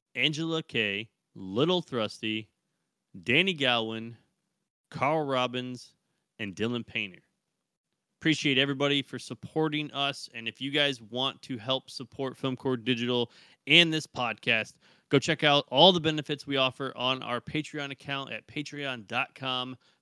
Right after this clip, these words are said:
Film Core Digital. Links will be in all des-, in all the descriptions. So, uh, with that being said, what is,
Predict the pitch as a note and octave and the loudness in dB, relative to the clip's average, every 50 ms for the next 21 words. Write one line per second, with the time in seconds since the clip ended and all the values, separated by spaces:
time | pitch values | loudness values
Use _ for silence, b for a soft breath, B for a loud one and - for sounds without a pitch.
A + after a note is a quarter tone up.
0 | _ - C3 C3 C3 B2+ - - - C3+ B2+ A#2 G2 B2+ A#2+ A2+ A#2 B2+ A#2+ A#2 | _ -4 -2 -2 -2 -4 -4 -4 -2 -2 -2 -2 -2 -6 -4 -2 0 0 0 0
1 | - b b b b - A2 A2+ B2+ C3+ B2+ - C#3+ B2 A#2+ B2 B2 A#2+ A#2 A2 | -2 b b b b -6 -2 0 0 0 -2 -2 -6 -4 -2 0 0 0 -2 -2
2 | G#2+ A2+ A#2 A#2+ A2+ G#2+ - - _ _ _ - - A#2+ A2+ A2 G#2+ G#2+ A2 - | -2 -2 -2 -2 -2 -4 -10 -20 _ _ _ -10 -8 -8 -6 -6 -8 -10 -10 -6
3 | G#2 A2+ A#2 A#2 A#2+ A2 A2 A2 - - - A2 G#2 - - - G2 F2+ F2 - | -4 -4 -2 -2 -2 -4 -4 -6 -6 -8 -8 -10 -10 -10 -14 -18 -16 -18 -18 -20
4 | - - _ _ _ _ _ _ _ _ _ _ _ _ _ _ _ _ - - | -20 -20 _ _ _ _ _ _ _ _ _ _ _ _ _ _ _ _ -18 -10
5 | - - C3 C3 C3 C3 C3 C3+ C3+ C3 C3 C3 C3+ A#2+ - C3 C#3+ D#3+ C#3+ C#3+ | -4 0 0 2 2 2 2 2 2 0 0 -2 -6 -4 0 2 2 2 2 0
6 | C3+ D#3+ D#3 C3 A#2 - - - - - - - F3 G3+ F#3+ D3 C3+ D#3 E3+ - | -4 -4 -4 -4 -6 -10 -14 -18 -20 -20 -10 -4 -4 -2 -2 -2 -4 -6 -8 -12
7 | - - _ _ _ _ _ _ _ _ _ _ _ _ _ _ _ _ _ _ | -16 -20 _ _ _ _ _ _ _ _ _ _ _ _ _ _ _ _ _ _
8 | _ _ _ _ _ _ _ _ _ _ _ _ - - G2 F#2 F#2 F#2+ B2 E3 | _ _ _ _ _ _ _ _ _ _ _ _ -20 -18 -16 -12 -8 -4 -2 0
9 | F#3 G3 F#3+ E3 C#3 - - | 0 0 -2 -4 -6 -10 -18